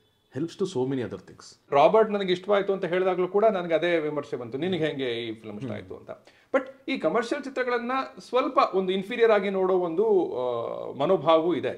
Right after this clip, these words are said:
Speaker 2: ಕೆಲವರಲ್ಲಿ.
Speaker 1: ಹ್ಮ್.
Speaker 2: Do you want to address that? And ನಾನ್ ನಿಮ್ಮನ್ನ,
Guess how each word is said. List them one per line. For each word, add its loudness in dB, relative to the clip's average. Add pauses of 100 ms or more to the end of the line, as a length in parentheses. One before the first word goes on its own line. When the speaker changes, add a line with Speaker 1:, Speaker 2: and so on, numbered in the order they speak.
Speaker 2:
ಕೆಲವರಲ್ಲಿ. -8
Speaker 1:
ಹ್ಮ್. -10 (260)
Speaker 2:
Do -2
you 2
want 6
to 4
address 0
that? 2
And 0
ನಾನ್ 4
ನಿಮ್ಮನ್ನ, -4